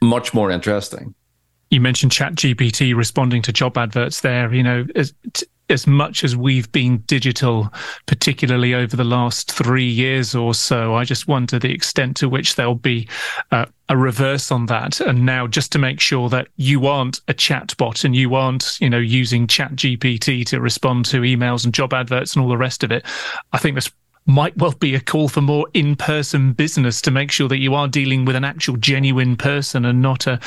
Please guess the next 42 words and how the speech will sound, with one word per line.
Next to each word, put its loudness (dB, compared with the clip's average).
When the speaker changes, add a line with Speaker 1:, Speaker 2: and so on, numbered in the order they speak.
Speaker 2:
not 2
an 0
A 0
I. -4
Anyway, 0
that, -4
that's -2
an 2
entirely -2
different -4
podcast. -2
What, 0
one 0
question 0
I 0
Speaker 1:
<laughs> -8
Speaker 2:
did 0
have, -2
though, 0
and 2
it's -2
an 2
area 0
I've -2
absolutely -2
no 0
experience -2
on, -2
but -4
still 0
on 2
this -2
kind -2
of -8
physical -2
security -2
thing, -4
when 4
you're 2
doing 0
these 0
in-person 0